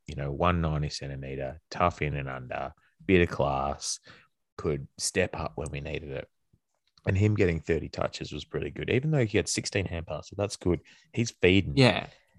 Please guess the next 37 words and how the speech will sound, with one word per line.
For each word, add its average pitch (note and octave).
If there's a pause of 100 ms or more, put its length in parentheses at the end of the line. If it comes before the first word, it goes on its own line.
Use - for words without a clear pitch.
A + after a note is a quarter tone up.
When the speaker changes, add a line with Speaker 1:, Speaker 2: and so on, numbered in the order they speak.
(140)
Speaker 1:
He's F#2+
feeding A2
boys. E2 (1000)
Speaker 2:
Oh, B2+
definitely. C#3
And G#2
I A2+
mean, B2 (100)
he C#3
just B2+
adds B2
to, A2+
if, -
if A#2+
he's B2
in A2+
there, G#2
they're A2
gonna, A2
he's A2+ (240)
getting A2+
attention A2+
put A2+
into A2
him. G#2+
It's -
letting, A2
it's -
gonna A2+
take A2
a -
little G#2+
bit G#2+
of G#2
a -
shackle A2
off -